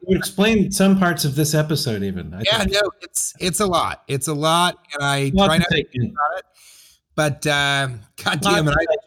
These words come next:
Speaker 1: digest.
Speaker 2: I missed two of the three heads of that dog. I do. I had a
Speaker 1: Yeah.
Speaker 2: great time with it.
Speaker 1: The other one, though, real tooth problem.
Speaker 2: Well, I used to, I used to play fetch with it, and I'd throw three Frisbees,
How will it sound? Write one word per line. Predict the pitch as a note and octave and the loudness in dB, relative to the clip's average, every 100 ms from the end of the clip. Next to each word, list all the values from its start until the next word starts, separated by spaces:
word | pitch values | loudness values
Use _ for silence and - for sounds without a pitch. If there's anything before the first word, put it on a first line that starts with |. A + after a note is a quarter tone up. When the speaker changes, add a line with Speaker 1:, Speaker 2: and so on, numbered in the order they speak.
| - | -6
Speaker 1:
digest. | - A#3 | -2 2
Speaker 2:
I | |
missed | A#3 G3 - | 2 2 -2
two | - G#3 | 2 4
of | F3 | 4
the | C#3 | 0
three | - D#3+ E3 D3+ | -2 2 2 2
heads | D#3 D3+ C3+ | 0 -2 -2
of | C3 | -2
that | A#2+ G#2+ | -4 -4
dog. | B2 A2 A2+ | -4 -4 -4
I | A2 | -6
do. | A#2+ B2+ A#2 A2 - | -4 -4 -6 -8 -10
I | B2+ | -8
had | C3 | -4
a | |
Speaker 1:
Yeah. | C3 | -4
Speaker 2:
great | B2+ | -4
time | A2+ - A#2+ - | -6 -10 -14 -12
with | - | -14
it. | - _ _ - | -16 _ _ -2
Speaker 1:
The | D#3 | 0
other | G3 E3 | 2 0
one, | B2+ B2 | 0 -2
though, | A2 A2 G#2+ G2+ _ _ _ _ | -4 -4 -8 -10 _ _ _ _
real | C3+ D#3 C#3 | -4 -2 -2
tooth | - C#3+ B2 | 0 -2 -2
problem. | - G#2+ F#2+ F2 F2 - _ - | -4 -2 -2 -2 -8 -14 _ -6
Speaker 2:
Well, | D3 D3+ | 0 2
I | F3+ | 2
used | G#3+ F#3+ - | 2 2 2
to, | C3 G#2+ - | -2 -2 -2
I | D#3 | 0
used | E3+ | 0
to | D#3 | -2
play | C#3 C#3+ | -2 -2
fetch | - D#3 F3+ D#3+ | 0 -2 -2 -2
with | C3 | 0
it, | A2+ | -2
and | A2+ | -2
I'd | A2+ A2+ | -2 -2
throw | - C3+ B2 A2+ G#2 - _ _ _ - - | -2 0 2 0 -2 -8 _ _ _ -14 -8
three | - D3+ | 0 2
Frisbees, | C#3+ D#3 E3 - A2 G#2 - | 2 2 0 0 -2 -2 -4